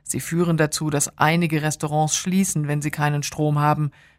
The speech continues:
Sie führen zu langen Staus, weil Ampeln an großen Kreuzungen nicht funktionieren. Sie führen zu vielen frustrierten Menschen.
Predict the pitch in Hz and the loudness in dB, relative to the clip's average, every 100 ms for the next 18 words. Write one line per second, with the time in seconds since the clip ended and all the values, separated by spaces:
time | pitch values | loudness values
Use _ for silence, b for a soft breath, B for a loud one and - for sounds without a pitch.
0 | b - 165 208 220 208 180 165 190 208 | b -4 -2 0 0 2 2 2 4 2
1 | - - 165 151 - - - - 156 180 | -2 0 2 2 0 -2 -2 0 0 0
2 | 170 147 156 147 - 151 165 151 - 151 | 0 0 -2 -4 -2 -2 -2 -4 -2 -2
3 | 151 147 147 151 - - 143 - 143 - | 0 -2 -4 -4 -6 -8 -8 -6 -6 -8
4 | - - - b b b - 151 185 190 | -14 -18 -20 b b b -4 -2 2 2
5 | 175 151 - - 190 185 180 180 - - | 2 0 -6 -2 2 2 2 -2 -8 -6
6 | 143 - - 147 147 151 - - - - | -6 -4 -2 -2 -2 -4 -4 -8 -12 -12